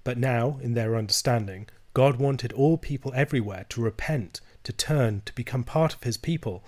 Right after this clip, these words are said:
and to be circumcised. At stake in such a form of apocalyptic Judaism, then, would be the question of what happens in the shift of the old age to the new age in the coming of the new covenant.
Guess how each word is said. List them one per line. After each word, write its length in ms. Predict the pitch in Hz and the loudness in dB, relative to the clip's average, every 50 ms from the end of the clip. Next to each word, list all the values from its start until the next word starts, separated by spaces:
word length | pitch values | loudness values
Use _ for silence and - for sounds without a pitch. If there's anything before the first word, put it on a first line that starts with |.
| - - - | -20 -14 -10
and 100 | 117 110 | -8 -8
to 80 | - - | -4 -2
be 80 | 123 | 0
circumcised. 920 | 117 - - 170 175 160 - 127 113 - - - 92 90 87 - - - - - - - - - - - _ _ _ - - | 0 2 2 2 2 2 0 -2 -2 -2 -2 -4 -8 -10 -10 -10 -10 -12 -12 -20 -20 -20 -20 -20 -20 -20 _ _ _ -6 -4
At 140 | 147 143 - | -2 0 0
stake 400 | - - - 175 202 202 - - | 0 4 6 6 6 6 2 0
in 100 | 131 113 | -2 0
such 300 | - - 131 - - - | 0 -2 -4 -4 -4 -6
a 60 | 123 | -6
form 280 | - - - 139 127 113 | -4 0 0 2 2 2
of 160 | 107 101 - | 0 -4 -8
apocalyptic 760 | - - - 139 123 - - 120 117 117 - - - 117 107 | -10 -4 -4 -4 -4 -2 -2 -2 -2 -2 -4 -8 -10 -10 -4
Judaism, 540 | - 135 139 147 127 113 104 98 - 98 92 | 2 4 4 4 4 2 0 0 -4 -8 -8
then, 280 | 95 92 87 87 95 - - - - | -10 -10 -10 -12 -14 -18 -20 -6 0
would 140 | 123 123 - | 0 0 2
be 100 | 131 123 | 2 2
the 100 | 113 123 | 0 0
question 500 | - - - 165 156 - - - 147 131 | -2 2 2 4 4 2 -2 -4 -2 -2
of 200 | 113 107 104 - | -2 -2 -2 -2
what 180 | 160 156 - | -2 -2 -2
happens 540 | - - 147 151 143 - - 117 101 95 - | -2 0 0 0 0 0 -2 -6 -6 -4 -4
in 100 | 113 107 | -4 -4
the 60 | 107 | -4
shift 460 | 104 - - - 147 139 - - - 127 | -4 -4 -2 0 0 0 0 -4 -8 -8
of 140 | 117 95 | -8 -6
the 140 | - 127 120 - | -6 -6 -2 2
old 340 | 123 139 160 170 160 139 - | 4 4 6 6 4 2 0
age 500 | 113 110 104 92 98 107 - - - - | -2 -4 -4 -4 -6 -6 -8 -8 -8 -8
to 100 | - - | -10 -2
the 100 | 110 123 | 0 2
new 320 | 120 123 135 165 190 185 - | 2 4 4 2 2 2 0
age 440 | 101 98 90 87 - - - - - - - - _ | -2 -4 -6 -8 -10 -12 -12 -12 -12 -20 -20 -16 _
in 100 | - 113 | -4 -2
the 60 | 117 | -2
coming 320 | 113 - - 139 120 110 110 | -2 -2 -2 0 0 0 -2
of 100 | 107 95 | -4 -4
the 100 | - 113 | -4 -2
new 140 | 110 110 107 | -2 -2 -2
covenant. 560 | - - 160 156 - 123 92 - - - | 0 0 0 0 0 -2 -8 -8 -12 -16